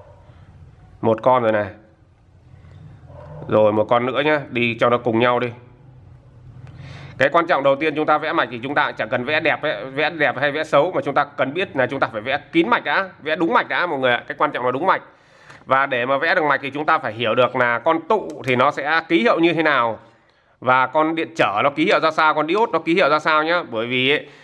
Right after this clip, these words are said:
là cái vấn đề điện tử căn bản mình đã nói hết rồi. Các bạn nào xem, ờ, đã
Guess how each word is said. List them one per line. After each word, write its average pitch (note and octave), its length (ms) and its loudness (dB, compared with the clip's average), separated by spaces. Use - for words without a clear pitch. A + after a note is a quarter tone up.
là B2+ 260 4
cái D#3 140 -4
vấn D#3 120 -2
đề D3 140 2
điện C#3 140 -6
tử C3 80 -6
căn D3 180 -2
bản A#2+ 220 0
mình B2 140 -2
đã C#3 160 0
nói D3+ 220 2
hết A3+ 140 -2
rồi. C#3+ 240 2
Các D#3 140 -4
bạn C3 200 -2
nào A#2+ 240 2
xem, D3 400 0
ờ, C#3+ 380 2
đã D3 340 0